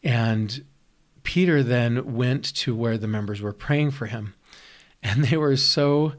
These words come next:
uh, grateful and excited, uh, that God had answered those prayers that they even forgot to let him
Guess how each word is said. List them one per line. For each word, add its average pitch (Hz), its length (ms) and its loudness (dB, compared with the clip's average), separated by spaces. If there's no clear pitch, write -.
uh, 113 360 0
grateful 135 640 0
and 113 140 0
excited, 120 840 -2
uh, 110 460 0
that 131 680 -4
God 139 260 0
had 127 100 2
answered 127 300 0
those 113 180 -2
prayers 135 340 0
that 127 120 -6
they 127 100 0
even 135 240 0
forgot 131 320 -6
to 131 80 -8
let 127 180 -4
him 113 240 -4